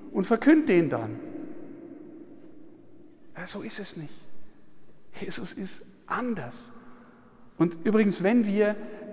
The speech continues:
in unserem Leben in die Haltung der Ehrfurcht finden, das ist gar nicht so einfach, ich sag nachher gleich noch ein bisschen was dazu, dann lernen wir auch die Ehrfurcht vor dem anderen Menschen als sein Geschöpf.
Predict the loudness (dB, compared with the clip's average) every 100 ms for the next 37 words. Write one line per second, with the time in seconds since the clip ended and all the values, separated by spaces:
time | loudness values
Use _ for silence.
0 | 0 2 4 4 6 6 6 4 2 0
1 | 0 2 2 2 2 2 4 4 4 6
2 | 6 8 6 4 2 4 6 6 4 2
3 | 2 -2 0 2 2 2 2 4 2 2
4 | 0 -4 0 0 0 0 0 -2 -2 -2
5 | -2 -4 -4 -4 -6 -8 -8 -6 -4 -2
6 | -2 -4 -8 -10 -8 -10 -12 -16 -6 0
7 | 2 4 2 2 2 0 0 0 0 0
8 | -2 -4 -6 -6 -10 -18 -18 -18 -16 -14
9 | -16 -14 -12 -8 -8 -8 -6 -4 -4 -4
10 | -10 -6 -6 -4 -4 -2 -2 -2 -2 -2
11 | -4 -6 -4 -6 -6 -4 -4 -4 -6 -8
12 | -10 -18